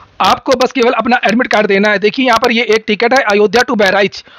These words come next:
आप admit card दे देंगे और उसमें ticket तो आपको मिलेगा, ज़ीरो रुपये लिखा रहेगा लेकिन उसमें।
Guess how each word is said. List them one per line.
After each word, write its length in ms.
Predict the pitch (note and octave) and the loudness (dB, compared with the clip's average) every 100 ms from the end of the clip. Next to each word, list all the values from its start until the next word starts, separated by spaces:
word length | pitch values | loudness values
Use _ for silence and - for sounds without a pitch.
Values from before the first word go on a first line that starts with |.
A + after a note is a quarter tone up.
| - G3+ | -8 -2
आप 220 | A3 A3 | 0 0
admit 200 | G#3+ A3 | -2 0
card 200 | G3 G3+ | 0 2
दे 100 | G#3 | 2
देंगे 260 | A#3+ C4+ | 2 2
और 260 | C#4 G3+ A#3 | 2 2 0
उसमें 220 | B3+ B3+ B3 | -2 -4 -4
ticket 200 | A3 C4+ | -2 0
तो 100 | B3+ | 2
आपको 260 | B3+ B3 A#3+ | 2 2 0
मिलेगा, 300 | A#3+ A#3+ F#3+ | 2 0 -2
ज़ीरो 300 | D3 G#3+ B3+ | -2 -2 -2
रुपये 300 | A3 G#3+ A3+ | -4 -4 -2
लिखा 180 | - | 0
रहेगा 220 | A3 F#3 F3+ | 0 0 -2
लेकिन 260 | F3 F3+ | -4 -8
उसमें। 280 | F3 E3+ | -8 -8